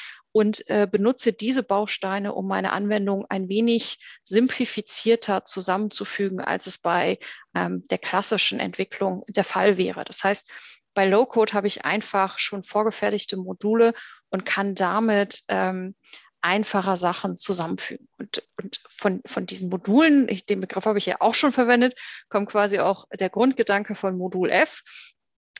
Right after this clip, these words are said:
Wir haben eben gesagt, dass, äh, wir diese, diese Grundidee von, es sind schon Sachen vorentwickelt und vordefiniert, nochmal einen Schritt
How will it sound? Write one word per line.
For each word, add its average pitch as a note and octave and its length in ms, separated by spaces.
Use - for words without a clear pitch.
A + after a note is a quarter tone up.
Wir A3+ 180
haben A3+ 200
eben G#3+ 180
gesagt, F#3+ 400
dass, G3+ 340
äh, G#3+ 300
wir G3+ 240
diese, G3 320
diese - 200
Grundidee A#3+ 800
von, G#3 500
es - 140
sind A#3+ 160
schon A3 240
Sachen G3+ 280
vorentwickelt A3+ 960
und G3+ 160
vordefiniert, A3+ 920
nochmal G#3+ 540
einen G#3 240
Schritt - 380